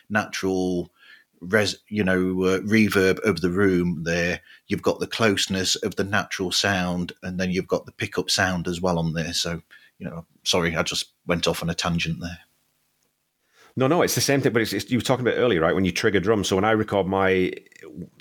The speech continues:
Speaker 2: on the couple of songs that I've recorded on, on a live kit with my friend, um, we trigger all the time, right? Because especially in, in a modern day, your kick drum, every single rock band, almost every single rock band out there, their kick is definitely triggered because you've got, you want that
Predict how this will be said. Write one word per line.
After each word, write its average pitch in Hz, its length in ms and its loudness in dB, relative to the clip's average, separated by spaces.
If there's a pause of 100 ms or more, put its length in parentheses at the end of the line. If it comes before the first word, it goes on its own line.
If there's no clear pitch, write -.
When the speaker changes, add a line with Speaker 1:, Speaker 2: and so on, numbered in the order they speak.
(120)
Speaker 2:
on 113 100 2
the 104 80 2
couple - 240 -2
of 107 60 -2
songs 101 240 2
that 101 80 4
I've 90 80 0
recorded 92 520 0
on, 87 360 0
on 95 100 0
a 92 60 4
live 104 320 2
kit 78 300 0 (380)
with 90 140 0
my 87 100 0
friend, 80 300 -2 (540)
um, 90 320 0 (120)
we 98 140 0
trigger 95 300 2
all 85 80 4
the 85 80 -2
time, 104 200 2
right? 87 120 2
Because 92 460 0 (640)
especially 120 500 0
in, 104 140 2
in 104 160 2
a 98 40 2
modern 101 380 2
day, 90 480 2 (300)
your 104 120 0
kick - 260 -2
drum, 87 280 0 (180)
every 147 260 0
single 123 320 2
rock 113 260 0
band, 80 260 -2 (160)
almost 123 360 2
every 98 160 2
single 95 220 4
rock 90 180 4
band 85 160 -2
out 92 180 0
there, 80 280 -2
their 95 160 2
kick - 240 -4
is 78 100 -4
definitely 90 460 -2
triggered 82 320 0
because 90 280 -2
you've 85 120 -2
got, - 180 0
you 110 100 0
want 123 240 0
that 117 220 2